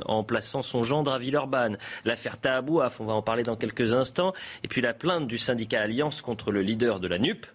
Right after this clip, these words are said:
pour diffamation. Sur l'affaire Tahabouaf, candidat, euh, pendant un temps, puis renonce en dénonçant les attaques et les pressions. Puis ensuite, on apprend finalement, euh, qu'une enquête interne est ouverte au sein de la France Insoumise, accusée,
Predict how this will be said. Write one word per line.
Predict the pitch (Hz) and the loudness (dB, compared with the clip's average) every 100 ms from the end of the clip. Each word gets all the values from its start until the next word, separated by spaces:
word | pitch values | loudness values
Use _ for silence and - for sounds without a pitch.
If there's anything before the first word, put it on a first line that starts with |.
| _ - | _ -8
pour | - 101 | -6 -2
diffamation. | 139 - 185 156 127 - 110 92 | -2 0 0 0 -2 -2 -2 -2
Sur | - 180 | 0 0
l'affaire | 175 196 - | 0 -4 -4
Tahabouaf, | 170 160 147 147 110 - - | -2 0 2 2 2 -2 -8
candidat, | 165 160 151 151 135 - - - - - | -2 0 2 2 0 -2 -18 -18 -10 -2
euh, | 107 | -2
pendant | 107 135 135 156 | 0 0 2 2
un | 160 | 0
temps, | 156 131 110 | 0 -2 -2
puis | - 135 | -2 0
renonce | 120 185 185 151 120 - - - | 2 2 2 2 0 -2 -4 -2
en | 127 | 0
dénonçant | 135 147 139 127 156 156 | 2 2 0 0 2 2
les | 147 131 | 2 0
attaques | 131 160 160 156 | 0 -2 -4 -4
et | |
les | 151 | -6
pressions. | 151 151 139 180 | -2 -2 -2 -4
Puis | 170 185 | 0 0
ensuite, | 160 214 175 | 0 -2 2
on | |
apprend | 156 156 147 135 | 0 0 -4 -4
finalement, | 104 113 143 208 - - - - 135 | -4 0 0 -2 -6 -8 -8 -2 0
euh, | 131 | 0
qu'une | - 139 | -2 0
enquête | 196 190 196 170 - - | 0 -2 -4 -4 -8 -4
interne | 185 190 160 | -2 -2 -2
est | 131 135 | -4 -6
ouverte | 123 127 | -4 -4
au | 120 | -2
sein | - | -2
de | 113 | 0
la | 101 | -2
France | - 113 104 | -4 -4 -6
Insoumise, | - 120 165 143 | -4 -2 -2 -4
accusée, | - 113 147 | -4 -4 -4